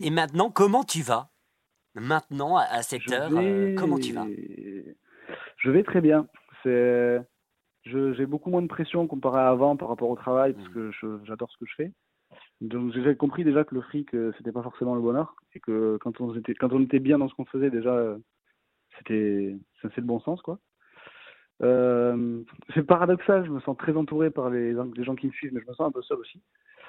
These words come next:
Speaker 2: Et, euh, mais de manière générale, euh, ma vie est, a basculé, euh, comparé à ce qui c'était il y a un, il y a un an. Je suis, euh, plus qu'heureux même, je dirais. Je suis en paix, en fait.
Speaker 1: T'es fier de ton,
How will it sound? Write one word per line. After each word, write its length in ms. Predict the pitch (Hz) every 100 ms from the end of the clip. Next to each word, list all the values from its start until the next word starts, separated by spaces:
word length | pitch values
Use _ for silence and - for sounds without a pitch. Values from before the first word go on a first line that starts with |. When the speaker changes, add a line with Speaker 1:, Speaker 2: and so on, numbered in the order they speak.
| - - _ -
Speaker 2:
Et, 40 | 113
euh, 840 | 113 113 110 110 110 104 104 104
mais 140 | 101 113
de 100 | 127
manière 240 | 135 135
générale, 400 | 123 120 120 151
euh, 260 | 139 120 110 107 _ _ -
ma 140 | 107
vie 260 | 107 131 123
est, 160 | 107
a 120 | 101
basculé, 480 | 101 117 - 113 123
euh, 180 | 113 101 101
comparé 340 | - 110 107
à 40 | 110
ce 60 |
qui 80 | - -
c'était 160 | - 101
il 40 |
y 40 | 104
a 60 |
un, 260 | 101 101 95
il 60 |
y 60 | 98
a 60 | 92
un 60 |
an. 140 | 107 127 _ 104
Je 120 | 101
suis, 280 | 92 - 113
euh, 140 | 98 101 _ _
plus 140 | - 120
qu'heureux 260 | - 113 113
même, 200 | 104 101
je 60 | 98
dirais. 200 | 101 101 _ _
Je 100 | -
suis 140 | 113
en 140 | 127 131
paix, 200 | 135 123
en 100 | 101
fait. 160 | 95 - _ -
Speaker 1:
T'es 120 | 131
fier 480 | - 151 175 - - _ _ _ _
de 60 | 127
ton, 400 | - 127 113 110